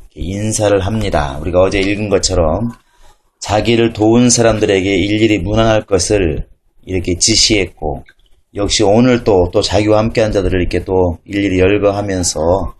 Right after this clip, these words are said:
또 이렇게 안부를 묻고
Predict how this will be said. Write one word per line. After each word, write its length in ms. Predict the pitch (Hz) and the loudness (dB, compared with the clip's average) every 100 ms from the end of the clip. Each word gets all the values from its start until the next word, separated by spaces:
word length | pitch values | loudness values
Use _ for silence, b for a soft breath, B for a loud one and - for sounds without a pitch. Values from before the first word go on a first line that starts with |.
| _ _ _ _ _ _ | _ _ _ _ _ _
또 140 | 92 | -6
이렇게 460 | 90 85 - 90 87 | -2 -2 -4 -2 -2
안부를 520 | - 90 92 101 113 104 | -2 -2 -2 0 0 0
묻고 800 | 90 87 - 76 78 104 120 | -2 -6 -6 -4 -2 -4 -6